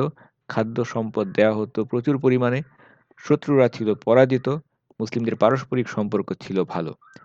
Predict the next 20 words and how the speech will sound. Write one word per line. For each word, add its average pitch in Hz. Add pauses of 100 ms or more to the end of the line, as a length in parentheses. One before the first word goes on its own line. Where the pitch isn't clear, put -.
(140)
এবং 110 (260)
সবকিছুই 143
ছিল 131
প্রচুর 160
পরিমাণে। 85 (1600)
হাসান 139
আল 143
বাসরি 135
আরও 139
বলছেন 147
যে 139 (260)
এর 143
উপরে 143
আরও 131
একটি 156
অবস্থা 139
ছিল 151
যে 139
মুসলিমদের 151
উপরে 123